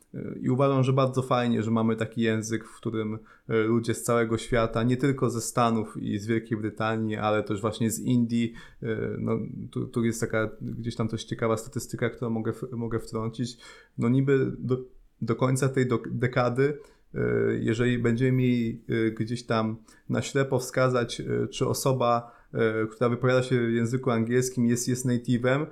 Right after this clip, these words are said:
no to będziemy mieli większe prawdopodobieństwo, mówiąc, że nie jest, e, i, i jeszcze wskazując, że ta osoba najpo-, najprawdopodobniej, e, jest z Indii, e, bo to właśnie, e, Hindusi będą największą grupą,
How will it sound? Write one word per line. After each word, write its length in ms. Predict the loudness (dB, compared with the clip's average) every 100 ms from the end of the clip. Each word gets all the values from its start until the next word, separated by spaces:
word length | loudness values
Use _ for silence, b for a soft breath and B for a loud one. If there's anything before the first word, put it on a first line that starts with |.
| B B -2
no 100 | -2
to 100 | 2
będziemy 240 | 2 4
mieli 100 | 2
większe 220 | 2 0
prawdopodobieństwo, 540 | 0 2 2 2 2 2
mówiąc, 300 | 2 2 2
że 140 | 2
nie 260 | 2 4 4
jest, 420 | 4 0 -2 -6
e, 280 | -4 -2 0
i, 340 | 0 0 2
i 100 | 0
jeszcze 540 | 2 0 2 4 4 2
wskazując, 600 | -2 0 2 2 4 2
że 80 | 2
ta 100 | 0
osoba 300 | 0 2 2
najpo-, 360 | 2 2 0 0
najprawdopodobniej, 800 | 0 2 2 2 2 2 2 -2 B B
e, 120 | 0 2
jest 440 | 4 4 2 -2
z 320 | -2 -2 -2
Indii, 560 | -2 0 2 2 0 -2 B B
e, 260 | 0 2 2
bo 160 | 0
to 180 | 0 0
właśnie, 540 | 2 0 2 2 2 -2 B -2
e, 680 | 2 4 4 4 4 2 0
Hindusi 520 | -2 2 2 2 0
będą 540 | 2 2 4 2 0 -4 B
największą 840 | 0 2 4 2 2 0 0 0 -2
grupą, 560 | 0 -2 2 2 2